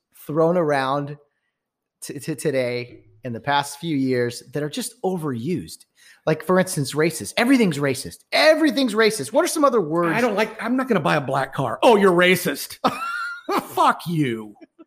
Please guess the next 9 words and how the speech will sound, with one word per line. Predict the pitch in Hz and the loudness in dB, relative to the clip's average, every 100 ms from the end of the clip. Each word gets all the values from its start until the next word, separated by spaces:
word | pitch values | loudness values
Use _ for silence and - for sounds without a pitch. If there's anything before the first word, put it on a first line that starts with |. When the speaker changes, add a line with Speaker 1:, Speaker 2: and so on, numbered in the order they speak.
| _ _ - _ _ _ _ _ _ - _ _ _ _ _ _ _ _ _ _ - _ _ - _ - _ _ _ - - 554 - _ _ _ _ _ | _ _ -20 _ _ _ _ _ _ -20 _ _ _ _ _ _ _ _ _ _ -20 _ _ -20 _ -20 _ _ _ -18 -12 -12 -12 _ _ _ _ _
Speaker 2:
Come | - 277 | -2 -2
on. | 247 - - - - - _ _ _ - - | -4 -14 -20 -20 -20 -20 _ _ _ -20 0
Where | 330 | 2
do | 285 | 4
we | 151 | 2
draw | 170 170 | 0 0
the | |
line? | 127 135 143 123 | -4 -6 -6 -6
Speaker 1:
Uh, | 107 | -4